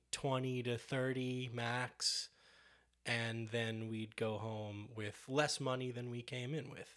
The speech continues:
So, for me, at least at this point, it doesn't seem like it's worth it. I mean,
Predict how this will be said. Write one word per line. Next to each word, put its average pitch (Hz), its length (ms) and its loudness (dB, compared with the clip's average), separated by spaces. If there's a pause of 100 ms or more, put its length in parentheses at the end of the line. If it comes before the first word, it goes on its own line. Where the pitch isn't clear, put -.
So, - 400 -6 (420)
for 165 200 10
me, 180 400 12
at 147 120 4
least 143 280 2
at 127 80 -2
this 143 160 2
point, 120 360 0
it 110 140 -6
doesn't 120 300 0
seem 117 240 -2
like 107 160 -8
it's - 160 -8
worth 110 180 -4
it. 113 100 -10 (400)
I 131 120 2
mean, 143 260 6